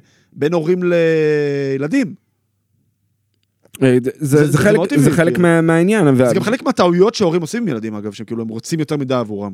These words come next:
Speaker 1: כאילו, ו-, ו-, ו-, וזה דבר שקורה, זה, זה הייתה סצנה מאוד, מאוד, מאוד, מאוד יפה.
Speaker 2: הוא, הוא גם אומר לו שוב ושוב, אני, אני, שהוא אוהב אותו, הוא
Speaker 1: וזה
Speaker 2: חוזר
Speaker 1: גם
Speaker 2: על זה.
Speaker 1: יפה, כי בגלל התדמית של האבא, היא הרי, היא, הוא נורא קשוח, הוא גם מצויר, הוא גדול פיזית,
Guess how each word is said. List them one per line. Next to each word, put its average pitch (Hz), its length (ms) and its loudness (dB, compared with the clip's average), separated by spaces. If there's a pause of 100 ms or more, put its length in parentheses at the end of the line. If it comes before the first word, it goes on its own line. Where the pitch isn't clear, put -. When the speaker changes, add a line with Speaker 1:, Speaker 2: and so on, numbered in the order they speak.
Speaker 1:
כאילו, 98 260 -10
ו-, 98 300 -8 (1040)
ו-, 117 160 -6 (100)
ו-, 127 40 -8 (120)
וזה 113 140 -8
דבר 120 120 -6
שקורה, 156 240 -4
זה, 139 100 -6
זה 127 180 -8
הייתה 135 140 -6
סצנה 180 240 -10
מאוד, 147 380 -8
מאוד, 131 220 -6
מאוד, 113 200 -8
מאוד 101 180 -12
יפה. 101 240 -16 (640)
Speaker 2:
הוא, 147 220 4
הוא 165 160 6
גם 156 140 4
אומר 160 280 4
לו 156 160 6
שוב 156 340 0
ושוב, 135 380 2
אני, 107 260 0 (120)
אני, 104 480 2 (220)
שהוא 117 220 4
אוהב 139 180 4
אותו, 135 220 -6 (180)
הוא 113 100 -4
Speaker 1:
וזה 113 80 0
Speaker 2:
חוזר 127 280 2
Speaker 1:
גם 143 60 2
Speaker 2:
על 139 100 2
זה. 127 160 0
Speaker 1:
יפה, 175 100 0
כי 127 240 -8 (360)
בגלל 123 280 -10
התדמית 123 340 -12
של 139 140 -8
האבא, 127 220 -6
היא 123 80 -4
הרי, 95 220 -12
היא, 98 260 -14
הוא 101 140 -14
נורא 104 200 -8
קשוח, 110 640 -8 (260)
הוא 113 140 -12
גם 143 220 -4
מצויר, 135 240 -6
הוא 113 160 -6
גדול 113 320 -2
פיזית, 110 500 -8